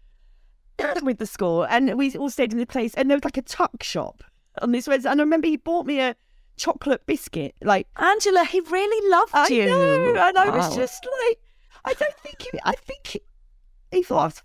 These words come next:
Speaker 1: funny or so. I d-, I think he wanted to be my mate, is what I think, looking back. And he was just trying to be my, you know, and I just, just thought he was doing it to be horrible.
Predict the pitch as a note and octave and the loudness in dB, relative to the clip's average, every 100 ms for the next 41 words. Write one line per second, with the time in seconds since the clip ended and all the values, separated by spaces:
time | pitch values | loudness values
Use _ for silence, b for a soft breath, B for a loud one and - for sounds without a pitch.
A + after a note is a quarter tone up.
0 | - F4+ F4+ E4 B3 - A3+ C4+ D#4+ - | -2 2 2 2 0 0 0 2 0 0
1 | F#4+ F4 - E4+ D4 A#3 B3 B3 A3+ A#3 | -4 -4 -2 0 -2 -2 0 2 4 2
2 | B3 E3+ A#2 - G#3+ G3 A3 G#3+ - D#3+ | 2 0 -4 -4 -4 0 2 2 -2 -4
3 | A2+ C3 - A3 G3 A3 F#3+ D#3+ A2 - | -6 -12 -8 -6 -4 -2 0 0 0 -6
4 | - - _ _ _ _ - A3+ A#3+ - | -12 -20 _ _ _ _ -6 -2 -2 -2
5 | C4 D4 B3 A#3+ B3 A3+ A#3 C4 A3 D#3+ | -4 0 0 0 2 0 0 0 2 0
6 | D#3 - _ - G#3 G#3+ G#3 A#3 - - | -2 -8 _ -4 0 0 -2 -8 -10 -14
7 | - G#3 - A#3+ G#3+ G3 G3+ G3 A3 G3 | -14 -12 -6 -2 0 0 -2 -2 -2 0
8 | F#3+ - - G3 G#3 A#3 E3+ - - | -2 -6 -6 -4 -2 -4 -6 -8 -12